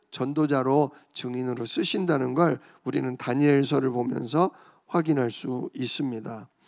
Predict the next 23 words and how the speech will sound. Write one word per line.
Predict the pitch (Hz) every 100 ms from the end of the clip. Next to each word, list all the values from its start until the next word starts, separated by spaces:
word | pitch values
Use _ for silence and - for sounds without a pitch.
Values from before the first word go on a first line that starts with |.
| - _ _
자, | 196 160 - -
그러면서 | 226 254 240 202
삼 | 185 254 254
장에는 | 226 220 208 185
무슨 | 160 160 175
사건이 | 165 - 160 151
벌어져요? | 143 143 143 151 208 - _ _ _ _ _ _ _ _ _ _ _ _ _ _ _
자, | 165 135 - -
다니엘은 | 156 180 214 208 208 208 196
왕궁을 | 147 156 185 196 196 202 196 196 185 - - _ _
다스리는 | - 156 165 180 175 190 196 185
총리가 | 220 202 196 180
됐고 | 139 127 - 196 160 110 _ _ - _ _
다니엘의 | - 131 165 175 175
세 | 151 165
친구는 | - 185 175 165 151
각 | - 147 -
지방의 | - 147 151 151 147
수령이 | - 202 202 185 165
됐는데 | 143 131 127 131 156 170 349 - - -
어느 | - 139
날 | 170 165 143
느부가-, | 151 165 170